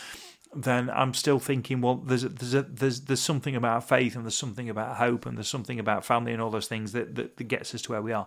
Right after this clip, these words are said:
But ultimately, the week is building up to, the week builds up to the big fella. It just builds up to the big fella.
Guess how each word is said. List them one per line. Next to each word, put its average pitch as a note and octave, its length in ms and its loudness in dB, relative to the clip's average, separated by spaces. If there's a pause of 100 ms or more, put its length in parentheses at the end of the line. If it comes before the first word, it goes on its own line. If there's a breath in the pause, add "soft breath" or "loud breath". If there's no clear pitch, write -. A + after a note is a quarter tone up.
(360 loud breath)
But E3 140 10
ultimately, C3+ 560 8
the C3 100 4
week E3 360 4
is C#3 120 -2
building B2 440 2
up A#2 240 0
to, A2+ 460 -2 (200)
the D3 100 4
week F#3+ 240 0 (360)
builds C#3+ 280 4
up B2 120 -2
to - 80 -10
the A2 60 -6
big - 180 0
fella. - 280 -4 (260)
It - 80 -12
just F#3+ 180 -2 (460)
builds B2+ 260 -2
up C#3+ 100 -14
to - 60 -18
the C3+ 60 -10
big A#3+ 160 -4
fella. - 260 -10